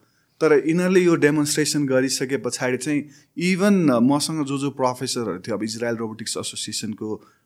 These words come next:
प्रेसिडेन्ट, होइन? वुल्फ्राम जो चाहिँ अब आइट्रिपल ई जस्तो अर्गनाइजेसनको बिग पिपल, उनीहरूले नै के भन्दाखेरि ओके चाइनाले धेरै गर्यो, होइन? <laughs> They were even हुन्छ नि,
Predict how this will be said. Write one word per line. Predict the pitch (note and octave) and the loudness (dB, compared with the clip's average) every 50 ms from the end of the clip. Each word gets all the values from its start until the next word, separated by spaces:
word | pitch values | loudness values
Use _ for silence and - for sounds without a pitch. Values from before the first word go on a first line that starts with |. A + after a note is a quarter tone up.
| _ - | _ 0
प्रेसिडेन्ट, | B2+ B2 A#2+ A#2 - B2 G#2+ A2 A2 A2+ A2 G#2+ A2+ A2 | 2 2 4 4 0 -2 -2 -4 -6 -6 -6 -8 -8 -10
होइन? | F2 F#2 G#2+ C3 C#3 B2+ _ _ _ _ _ - | -8 -8 -6 -6 -8 -8 _ _ _ _ _ -4
वुल्फ्राम | A#2+ B2 C3 C3+ C3 C3 C#3 C3 B2 A#2 A#2 A#2 A2 | 2 2 2 2 2 0 -2 0 0 0 -2 -4 -6
जो | G#2+ A2 | -8 -8
चाहिँ | A2 A#2+ A#2 A#2 | -8 -6 -4 -2
अब | A2 G#2+ - | -2 -2 -2
आइट्रिपल | - A2 A2+ A#2 - - A#2 G#2 A#2 A2+ | -4 -4 -6 -6 -6 -8 -8 -6 -4 -4
ई | A2 | -4
जस्तो | G#2+ G#2 G#2+ - - A#2+ | -6 -8 -12 -10 -6 -4
अर्गनाइजेसनको | G#2 G2+ G#2+ G#2+ A2 G#2+ G#2+ G#2+ G#2+ G#2+ G2+ - G#2 G#2+ F#2+ | -4 -4 -4 -6 -8 -10 -10 -8 -10 -10 -10 -8 -8 -10 -10
बिग | - - C#3 D3 C3+ B2+ | -4 -2 -2 -2 -2 -4
पिपल, | - C3+ B2 A2+ A2+ A2 G#2+ G#2+ _ _ _ _ _ _ _ _ _ _ | -6 -6 -6 -4 -4 -8 -8 -10 _ _ _ _ _ _ _ _ _ _
उनीहरूले | - C#3 C#3+ D3 D3 D3+ D#3 | -2 0 2 4 4 4 2
नै | D3+ D#3+ D#3+ | 2 0 -2
के | - - C#3+ C3 | -2 0 0 0
भन्दाखेरि | A2+ A2 A2 A2 A2 A2+ | 0 0 -4 -4 -4 -2
ओके | G2+ A#2+ A#2+ A#2+ - B2 A2 G#2+ G#2 G2+ G2 G2 G2 F#2+ F#2 F#2 F#2 | -2 -2 -2 -4 -6 -6 -4 -4 -4 -6 -8 -8 -8 -10 -10 -10 -10
चाइनाले | F#2 - - A2 A2 A#2 A#2 A#2 A2+ G#2+ G#2+ G#2 | -10 -8 -6 -6 -4 -4 -4 -4 -4 -4 -6 -6
धेरै | F2 F2+ F#2+ G2 G#2 G#2+ G2+ | -6 -8 -10 -8 -8 -10 -10
गर्यो, | F#2+ G#2 G2 - A2+ G#2 - A2+ | -10 -10 -8 -6 -6 0 0 0
होइन? | G#2 - G2+ F#2+ - - C#3+ - - D#3+ | 0 0 -4 -4 2 0 0 2 2 0
<laughs> | - - - D#3 | 0 0 0 2
They | C3+ C#3 D3 | 8 10 10
were | D3+ D#3 D#3+ D3+ D3+ D3+ D3+ | 10 10 8 8 8 6 8
even | D3+ F3 F3 D3 | 8 8 6 6
हुन्छ | A#2 A#2 A2+ E3 | 6 4 4 2
नि, | E3+ D3 D3+ D#3+ D3 | 2 2 0 -2 -4